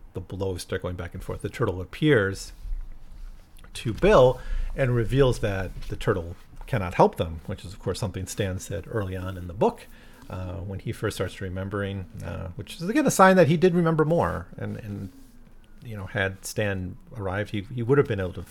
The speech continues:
piece together some of this for them, I think. But he says, "I can't really help, help them. You know,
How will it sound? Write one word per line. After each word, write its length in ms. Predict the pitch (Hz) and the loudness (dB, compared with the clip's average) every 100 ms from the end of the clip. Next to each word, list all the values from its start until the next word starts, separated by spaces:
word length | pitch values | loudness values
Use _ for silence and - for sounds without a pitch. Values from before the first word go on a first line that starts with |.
| - | -14
piece 160 | - 110 | -8 -8
together 260 | - 101 95 | -4 -6 -4
some 220 | - 95 | -4 -4
of 60 | |
this 140 | 92 92 | -4 -8
for 280 | - 101 107 | -10 -6 -6
them, 180 | 90 92 | -6 -12
I 40 | 101 | -14
think. 300 | 80 - - - - - - - - - - - - - | -14 -16 -20 -20 -20 -20 -20 -20 -20 -20 -20 -20 -20 -10
But 560 | 107 101 95 - - - - - - | -6 -4 -6 -12 -12 -16 -20 -20 -14
he 80 | - | -8
says, 160 | 123 110 | -2 2
"I 120 | 127 | 2
can't 160 | - 131 | 4 4
really 140 | 120 | 6
help, 260 | 104 139 - - - | 6 4 2 -20 -12
help 240 | - 120 - | -2 -2 -2
them. 360 | 92 90 120 120 - | -6 -4 -4 -6 -8
You 140 | 101 | -6
know, 360 | 90 87 101 | -6 -6 -8